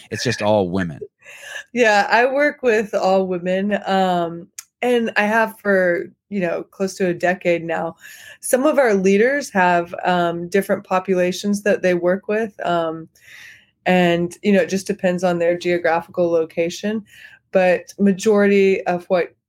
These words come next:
Speaker 2: comes through BirthFit is women, for sure.
Speaker 1: And how, how, how is that? Like, so n-, you're gonna get married to a man, but you work in a vocation. I wonder if that's like for a woman marrying an N F L player.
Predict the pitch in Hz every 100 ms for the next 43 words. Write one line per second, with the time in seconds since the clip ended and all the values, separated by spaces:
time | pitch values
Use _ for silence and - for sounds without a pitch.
0 | _ - 196 190 - 185 175 160 165 -
1 | 170 165 - 156 156 151 156 - 160 -
2 | 160 151 - _ _ _ - - - -
3 | 143 190 233 165 - 226 226 - - -
4 | - - _ _ - 196 220 - 165 151
5 | 120 95 78 - _ _ _ 135 123 -
6 | 147 131 120 - - - 131 131 175 185
7 | 160 143 139 131 127 110 110 107 107 104
8 | - 101 113 131 131 113 98 107 104 -
9 | 107 107 - 95 - - 123 196 247 -
10 | 170 131 123 127 107 101 110 107 98 98
11 | 92 90 85 95 90 95 90 85 78 78
12 | 71